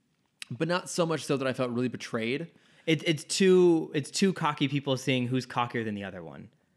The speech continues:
Speaker 1: Yeah, and, I mean, don't get me wrong, they're both incredibly charming, attractive, cocky people.
Speaker 2: Yes.
Speaker 1: Could watch that all day. But, a-, again, I think I knew, you just knew going in what all the twists were gonna be. And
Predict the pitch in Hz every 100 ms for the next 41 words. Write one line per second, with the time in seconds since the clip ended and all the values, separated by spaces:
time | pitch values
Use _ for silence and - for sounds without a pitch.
0 | _ 139 123 107 - 180 196 - 214 180
1 | - 202 202 190 180 139 139 160 131 -
2 | 143 131 - - 151 139 131 117 113 -
3 | _ _ _ - - 123 127 117 113 123
4 | 143 - 107 156 - 104 - 107 - -
5 | 123 101 - - - 175 120 101 - 113
6 | 110 110 175 196 107 107 _ _ _ _
7 | _ _ _ _ _ 175 165 156 - _
8 | _ _ _ _ _ _ _ 165 - 170
9 | 175 175 147 139 170 - 143 143 156 156
10 | 147 151 135 160 135 160 190 165 180 165
11 | 151 156 135 113 110 143 139 123 120 -
12 | 170 - 107 - - - - _ _ _
13 | _ 143 143 139